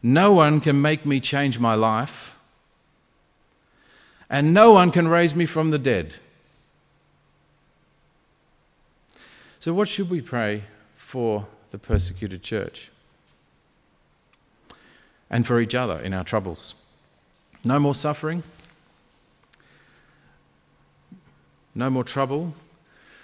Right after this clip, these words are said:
You know, definitely pray for each other's suffering.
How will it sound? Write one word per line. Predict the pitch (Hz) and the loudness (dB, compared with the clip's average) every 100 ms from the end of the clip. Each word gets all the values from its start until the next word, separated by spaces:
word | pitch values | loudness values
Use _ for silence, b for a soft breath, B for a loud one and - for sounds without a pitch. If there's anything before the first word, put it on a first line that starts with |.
| b b b b b _ _ _ _ _ _ _ - 294 | b b b b b _ _ _ _ _ _ _ -20 -18
You | 214 139 | -10 -8
know, | 95 | -8
definitely | 107 170 156 135 104 92 | -8 -8 -8 -8 -8 -10
pray | - 110 | -6 -4
for | 104 101 | -4 -8
each | 90 | -8
other's | 101 87 | -8 -8
suffering. | - 95 101 113 151 | -8 -10 -10 -12 -12